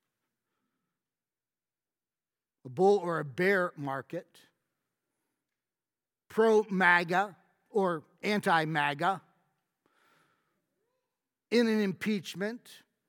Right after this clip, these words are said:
or not in an impeachment? In a treaty? In an alliance?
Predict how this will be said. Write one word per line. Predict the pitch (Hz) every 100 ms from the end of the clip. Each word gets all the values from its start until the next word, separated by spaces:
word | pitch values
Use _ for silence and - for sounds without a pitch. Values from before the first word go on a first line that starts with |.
| _ _
or | 214 208 196 190
not | 165 180 180 180 185 _
in | 165 160
an | 151
impeachment? | 143 - 147 - 175 214 _ _ _
In | 214 240
a | 240
treaty? | - 196 196 202 214 -
In | 233 240 240
an | 208 185
alliance? | 175 185 190 196 208 233 - - - -